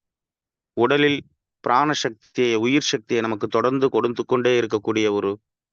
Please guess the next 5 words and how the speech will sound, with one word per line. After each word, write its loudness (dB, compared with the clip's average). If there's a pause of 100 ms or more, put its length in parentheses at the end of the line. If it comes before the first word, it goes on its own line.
(880)
ஒரு 0
பஞ்சபூதம், 0 (200)
அது 0 (120)
காற்று. -2 (2000)
காற்று 2